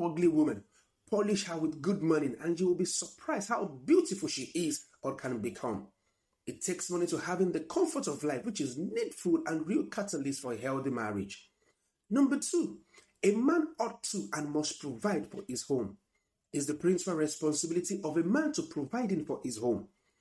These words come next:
Paul said in his letter to Timothy that he's worse than infidel and unbeliever if he can't provide for his family. Sadly enough,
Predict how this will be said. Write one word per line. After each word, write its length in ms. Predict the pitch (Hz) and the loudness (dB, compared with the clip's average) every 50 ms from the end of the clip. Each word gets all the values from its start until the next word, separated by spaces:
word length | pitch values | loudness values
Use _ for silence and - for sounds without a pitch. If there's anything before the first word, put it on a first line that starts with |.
| _ _ _ _ _ _ - | _ _ _ _ _ _ 0
Paul 160 | 392 453 392 | 4 4 4
said 220 | - - - 226 226 | 4 2 0 2 4
in 100 | 208 185 | 4 4
his 160 | 165 - - | 4 4 2
letter 180 | 220 208 165 | -2 -2 -2
to 120 | - - 156 | -2 -4 -4
Timothy 640 | - - - 202 180 170 165 160 - 120 - - _ _ - | -4 -2 -2 0 2 2 2 0 0 -6 -8 -10 _ _ -6
that 120 | - 160 | -2 2
he's 200 | 180 170 156 135 | 2 2 0 0
worse 280 | 131 156 262 - 330 302 | -2 0 2 2 2 2
than 220 | - 160 147 - - - | 0 0 -2 -2 0 0
infidel 540 | 214 220 202 - - 170 143 139 135 131 - - - | 2 2 2 0 0 -2 0 0 0 0 -2 -6 -6
and 160 | 214 226 - - | -6 -6 -4 0
unbeliever 680 | - 523 403 311 202 - 185 196 214 190 - 143 139 - _ | 2 4 4 4 4 2 0 0 0 0 -2 -4 -6 -6 _
if 260 | - 349 359 330 320 - | 0 4 4 4 4 2
he 140 | - - | -4 -6
can't 420 | - - - - 330 262 - - - | -6 -8 -6 -4 -2 -4 -4 -4 -2
provide 380 | 143 127 120 151 151 135 127 | -2 0 0 0 -2 -2 -2
for 100 | - 120 | -4 -6
his 140 | 117 117 - | -6 -6 -4
family. 460 | - 127 123 123 117 110 104 101 - - - _ _ _ _ _ _ | -4 -4 -4 -2 -2 -2 -2 -4 -6 -10 -20 _ _ _ _ _ _
Sadly 460 | - - - 190 190 180 185 190 175 | -8 -4 -2 0 0 2 4 4 4
enough, 300 | 151 143 143 143 147 147 | 4 4 2 2 0 -2